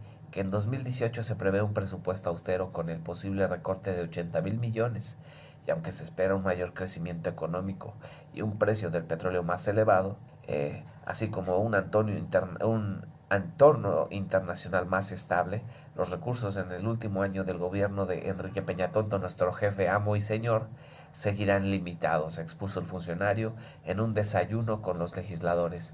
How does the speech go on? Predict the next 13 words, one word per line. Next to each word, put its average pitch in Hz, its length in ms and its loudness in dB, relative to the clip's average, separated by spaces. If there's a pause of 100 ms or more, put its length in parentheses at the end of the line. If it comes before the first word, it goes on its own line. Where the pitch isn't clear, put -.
(420)
Pues - 140 -6
como 92 260 0
pueden 104 280 4
ver, 104 300 6 (640)
todo 110 440 8 (580)
ronda 123 580 10
alrededor 101 560 6
de 101 80 0
Peña 95 400 0
Tonto 107 320 4
y 98 60 0
su 98 160 -6
partido, 101 580 0